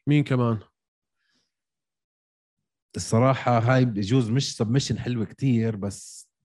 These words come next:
Speaker 2: كتير بحبها عشان القصة اللي وراها كمان.
Speaker 1: حبيب
Speaker 2: حبيب
Speaker 1: أوجيتشي.
Speaker 2: أوجيتشي.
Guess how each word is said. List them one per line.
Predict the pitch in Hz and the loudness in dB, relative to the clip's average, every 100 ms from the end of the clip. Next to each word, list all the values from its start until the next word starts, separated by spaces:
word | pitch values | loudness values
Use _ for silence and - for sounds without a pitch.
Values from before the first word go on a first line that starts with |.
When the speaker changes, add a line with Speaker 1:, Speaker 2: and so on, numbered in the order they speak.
| _ _ _ _ _ _ _ - | _ _ _ _ _ _ _ -20
Speaker 2:
كتير | - 127 135 | -4 0 2
بحبها | 104 - 135 113 | 0 0 0 2
عشان | 90 - 107 | 0 0 0
القصة | 104 139 - 117 | 0 -4 -2 0
اللي | 90 | 0
وراها | 98 107 87 | 0 0 -2
كمان. | - 85 82 87 98 - _ _ | -6 -6 -4 -4 -8 -14 _ _
Speaker 1:
حبيب | - 123 131 131 | -2 2 4 6
Speaker 2:
حبيب | 101 120 | 6 6
Speaker 1:
أوجيتشي. | 113 - 110 - | 4 0 -2 -4
Speaker 2:
أوجيتشي. | - - 85 78 71 - | -18 -16 -12 -10 -10 -14